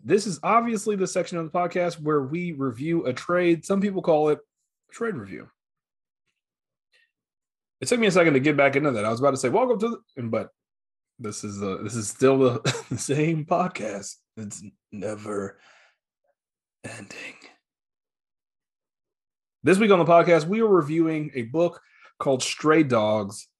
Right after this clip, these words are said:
At the time that this book will come out, or this i-, episode of the podcast will come out, the trade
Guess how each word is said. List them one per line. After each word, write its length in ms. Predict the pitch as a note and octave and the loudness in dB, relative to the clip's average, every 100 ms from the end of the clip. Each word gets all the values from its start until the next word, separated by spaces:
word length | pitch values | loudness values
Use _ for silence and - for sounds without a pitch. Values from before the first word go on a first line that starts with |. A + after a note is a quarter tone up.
| _ _ _ _ - | _ _ _ _ -10
At 240 | A#2 - - | -10 -10 -10
the 80 | - | -4
time 380 | - F#3+ G3 | 2 4 4
that 160 | E3 B2 | 4 2
this 180 | C3 B2+ | 0 -2
book 320 | B2+ C3 C3 | 0 -2 -2
will 380 | C3 A2+ G#2 - _ _ | -6 -4 -4 -10 _ _
come 180 | - B2 | -6 -2
out, 260 | D3+ F3 - | -2 -2 0
or 120 | C3 | 0
this 240 | B2 - - | 0 -4 -10
i-, 80 | - _ _ _ _ _ _ - | -14 _ _ _ _ _ _ 0
episode 360 | D#3 D#3 D#3+ | 0 2 2
of 100 | C3 | 4
the 40 | C#3+ | 4
podcast 280 | C3+ C#3 A#2+ | 4 4 0
will 80 | |
come 200 | A2 C3 | -2 0
out, 360 | D#3 D3 A#2+ - - | 2 2 2 -2 -12
the 100 | A2+ | -14
trade 640 | - D3 C#3 C3+ C3 | -2 2 6 6 4